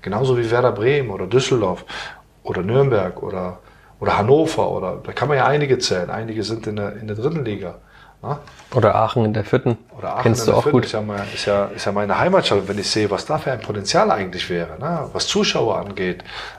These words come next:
Speaker 1: äh, Stadion angeht, Stadt, Umgebung, Umland, ja, mit Holland, Belgien et cetera, da muss man sagen,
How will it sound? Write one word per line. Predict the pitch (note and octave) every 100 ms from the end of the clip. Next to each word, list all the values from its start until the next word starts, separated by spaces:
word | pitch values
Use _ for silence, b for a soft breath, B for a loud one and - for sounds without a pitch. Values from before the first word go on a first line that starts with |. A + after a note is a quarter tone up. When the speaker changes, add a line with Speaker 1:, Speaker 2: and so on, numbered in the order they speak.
| -
Speaker 1:
äh, | F#2+
Stadion | - E3+ F3+ C3+ -
angeht, | F#2 G2 F#2 F#2
Stadt, | - D#3 E3+ -
Umgebung, | G#2 G#2 C#3+ C#3 G#2
Umland, | - F#3+ D3+ F#2+ F2 -
ja, | B2+ C#3
mit | A2+ G#2+ A2
Holland, | C#3+ B2 G#2
Belgien | C#3 C#3 A2
et | G#2
cetera, | - G2+ F#2+ F2+ E2 B B B B B
da | - G2+
muss | C#3+ -
man | D3
sagen, | C3+ C#3 C#3